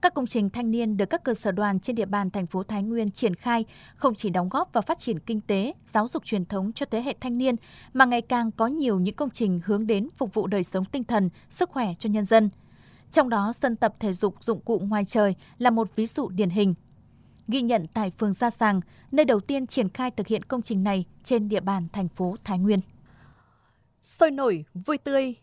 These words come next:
Speaker 2: náo nhiệt. Đó là không khí mỗi buổi sáng sớm và chiều tối ở sân tập thể dục dụng cụ của tổ hai phường Gia Sàng,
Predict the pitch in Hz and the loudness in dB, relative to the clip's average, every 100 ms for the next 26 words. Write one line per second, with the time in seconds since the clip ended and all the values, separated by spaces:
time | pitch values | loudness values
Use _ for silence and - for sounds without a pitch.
0 | - 208 220 330 262 190 _ _ _ _ | -2 0 0 0 0 -2 _ _ _ _
1 | 240 254 233 302 370 247 330 - 262 233 | -2 0 0 0 -2 -2 -4 -4 -2 -2
2 | 320 262 262 277 - 233 247 226 214 339 | -2 -2 0 0 -2 -6 -2 -2 0 -4
3 | 349 247 - 220 214 196 294 - 233 196 | -2 -2 -2 -4 -2 -2 -4 -2 -2 -2
4 | 302 277 247 - 196 214 196 - 208 226 | -6 -4 -4 -4 -2 -2 -2 -4 -2 2
5 | 196 - _ 262 220 - 220 185 226 247 | 2 0 _ 0 0 0 -2 -2 -6 -6
6 | 233 - 226 196 269 262 247 214 | -4 0 0 0 -6 -4 -4 -2